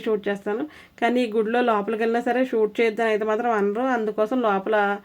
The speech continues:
బాబావారి రూపాన్ని కూడా మీకైతే చూపించగలిగాను నేను. ఈ గుడి దగ్గర చాలా చల్లగా ఉంటుందండి. ఎంత చల్లగా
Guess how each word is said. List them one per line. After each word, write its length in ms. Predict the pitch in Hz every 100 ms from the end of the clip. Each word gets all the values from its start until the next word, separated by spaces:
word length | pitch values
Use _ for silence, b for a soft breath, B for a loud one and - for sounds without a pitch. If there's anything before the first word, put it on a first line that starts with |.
| B B B - 202
బాబావారి 600 | 208 208 220 226 233 226 220
రూపాన్ని 360 | 208 208 226 214
కూడా 120 | 233
మీకైతే 360 | 254 247 220 233
చూపించగలిగాను 720 | 226 214 214 208 208 208 208 202
నేను. 160 | 196 277 - _ _ _ _ _ _ _ _ _ _ _ _ _ _ _ _ _
ఈ 160 | 370 240 220
గుడి 200 | 220 208 220
దగ్గర 220 | 240 233 240 -
చాలా 380 | 143 175 233 294 285
చల్లగా 360 | 247 240 247 247
ఉంటుందండి. 300 | 233 247 226
ఎంత 140 | 208 262 262
చల్లగా 340 | 226 226 247